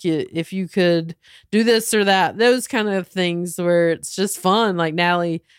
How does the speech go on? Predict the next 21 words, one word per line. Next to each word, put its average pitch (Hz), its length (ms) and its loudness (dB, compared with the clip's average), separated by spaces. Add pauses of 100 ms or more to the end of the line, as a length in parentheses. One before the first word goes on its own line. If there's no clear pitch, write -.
(160)
Maines 170 340 2
from 175 180 -4
The 156 80 -2
Chicks - 600 0
is 170 360 -8
asking 170 440 0
us 160 320 0
about 160 380 0 (420)
celebrity 175 500 0
crushes. 185 640 0
It's 185 180 -2
just, 240 160 2
it 233 140 0
can 247 140 0
go 233 160 2
anywhere. 170 520 0
So 196 200 -2
I 196 120 2
like 196 380 0
the, 185 220 2
like, 160 560 -2